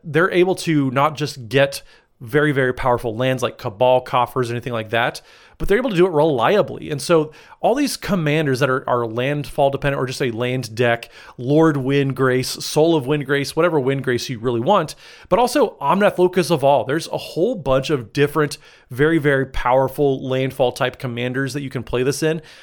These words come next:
And it's just absolutely a house. So not only do you get three three blockers, like,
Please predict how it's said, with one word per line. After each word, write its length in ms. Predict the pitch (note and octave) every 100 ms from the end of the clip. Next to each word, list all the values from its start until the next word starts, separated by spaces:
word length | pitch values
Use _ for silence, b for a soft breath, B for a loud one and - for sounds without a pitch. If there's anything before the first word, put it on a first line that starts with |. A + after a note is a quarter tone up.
| B B
And 260 | F#3+ E3+ -
it's 180 | G#3 G#3+
just 220 | D4+ - -
absolutely 760 | C3+ D3 D#3 - D3 D3 C3+ B2
a 160 | A#2+ A#2
house. 500 | - A#2+ G#2+ - -
So 220 | - D#3+
not 220 | D3 G3 G3
only 200 | F3+ E3+
do 140 | C3+
you 120 | D3+
get 280 | C#3 C#3 C#3
three 160 | D3 E3+
three 220 | F#3 F#3+
blockers, 400 | D3 C#3 E3+ G3
like, 180 | G#3